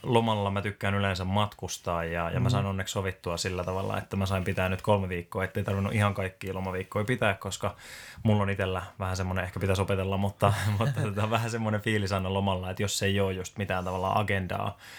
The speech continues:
Speaker 1: että mä herään tavallaan omasta sängystä kotota aamulla, niin mä oon vaan silleen, että "Aa, no niin, mitäs, mitäs mä teen
Speaker 2: Mm.
Speaker 1: tänään, että, että olisi hyvä olla aina joku",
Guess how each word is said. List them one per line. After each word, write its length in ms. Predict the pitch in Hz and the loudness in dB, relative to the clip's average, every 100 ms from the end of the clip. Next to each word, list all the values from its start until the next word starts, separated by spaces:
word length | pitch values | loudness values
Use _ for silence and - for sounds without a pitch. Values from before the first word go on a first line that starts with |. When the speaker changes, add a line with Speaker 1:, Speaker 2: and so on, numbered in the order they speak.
| - | -14
Speaker 1:
että 120 | - 101 | -4 2
mä 120 | 95 | 4
herään 280 | 95 95 87 | 4 2 0
tavallaan 340 | 95 92 92 | -4 -2 -2
omasta 400 | 95 92 - 95 - - - - | -2 -2 -2 -4 -6 -14 -10 0
sängystä 440 | 110 98 98 - | 2 2 0 -4
kotota 480 | 101 104 110 107 98 - - - | -2 -2 -2 0 -2 -4 -18 -4
aamulla, 420 | 110 104 101 95 | 0 2 2 -2
niin 100 | 92 | -4
mä 60 | 95 | -4
oon 100 | 95 | -4
vaan 120 | 92 | -4
silleen, 300 | 101 98 98 | -4 -4 -4
että 260 | 104 - 160 | -6 -6 -2
"Aa, 200 | 160 123 | 2 2
no 160 | 113 139 | 2 0
niin, 220 | 139 104 | 2 0
mitäs, 420 | 95 123 117 - - | 0 0 -2 -2 -2
mitäs 220 | 139 117 | 0 0
mä 60 | 110 | 2
teen 180 | 107 | 4
Speaker 2:
Mm. 40 | 104 | 4
Speaker 1:
tänään, 320 | 107 101 101 | 2 -2 -4
että, 220 | 95 - | -6 -4
että 260 | 104 113 113 | -4 -2 -2
olisi 160 | 104 101 | 0 0
hyvä 180 | 101 92 | -2 -2
olla 180 | 92 | -6
aina 180 | 92 98 | -8 -4
joku", 300 | 98 98 104 | -4 -2 -4